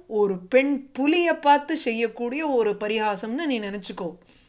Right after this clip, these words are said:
அது போல ஒரு காரியம் நீ பண்ணிருக்க. Right? அந்த, அந்த லிங்க சாமியம் சொன்னேனே முன்னாடி, எப்படி அவர் வந்து அந்த ஸ்திரீலிங்கம்னா ஸ்திரீலிங்கம் இங்க வரும்,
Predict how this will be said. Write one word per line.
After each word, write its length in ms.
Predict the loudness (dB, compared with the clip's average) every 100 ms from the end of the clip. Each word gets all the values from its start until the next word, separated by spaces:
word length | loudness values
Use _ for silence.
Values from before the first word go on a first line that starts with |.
| -18
அது 360 | -2 -2 0 -2
போல 320 | 2 2 4
ஒரு 200 | 0 0
காரியம் 360 | -2 -6 -4 -6
நீ 100 | -6
பண்ணிருக்க. 500 | -8 -10 -10 -12 -18 _ _ _ _ _ _ _ _
Right? 280 | -6 -4 -6 -10 -20 -20 -20 _ _ _ _ -12
அந்த, 360 | -8 -4 -4
அந்த 160 | -2 -4
லிங்க 320 | -4 -4 0
சாமியம் 500 | 0 0 -2 -4 -6
சொன்னேனே 600 | -6 -8 -6 -6 -4 -4
முன்னாடி, 760 | -4 -6 -8 -6 -6 -6 -8 -10
எப்படி 380 | -12 -6 -2 -2
அவர் 200 | -2 -6
வந்து 240 | -6 -2
அந்த 180 | -2 -4 -6
ஸ்திரீலிங்கம்னா 720 | -4 -2 -2 -2 0 -2 -4
ஸ்திரீலிங்கம் 460 | -4 -2 -4 -8
இங்க 200 | -8 -6
வரும், 280 | -4 -6 -8